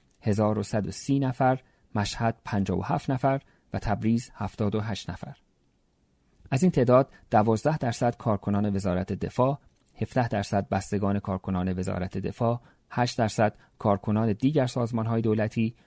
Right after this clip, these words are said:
چهارده درصد بستگان این افراد، چهل و دو درصد آمریکایی‌های مقیم ایران، کمتر از یک درصد جهانگرد و بستگان اتباع خارجی و شش درصد دیگر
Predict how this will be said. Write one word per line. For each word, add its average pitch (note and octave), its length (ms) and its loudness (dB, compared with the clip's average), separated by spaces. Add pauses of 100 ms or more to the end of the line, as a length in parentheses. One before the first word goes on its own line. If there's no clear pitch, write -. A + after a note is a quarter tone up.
(120)
چهارده G2+ 380 2
درصد G#2 500 2
بستگان G#2+ 500 0
این C3 160 0
افراد، B2 400 2 (480)
چهل G#2 160 0
و F#2+ 60 4
دو A2 100 4
درصد G#2+ 460 0
آمریکایی‌های G2 640 -2
مقیم G2+ 280 0
ایران، G#2 400 0 (460)
کمتر C3 320 2
از A2+ 160 2
یک B2 140 2
درصد G2 400 -2
جهانگرد G2 560 0 (280)
و B2 80 0
بستگان B2+ 560 -2
اتباع A#2 480 -4
خارجی G#2 580 0 (240)
و A#2 80 0
شش - 220 -2
درصد A#2+ 420 0
دیگر A2 360 0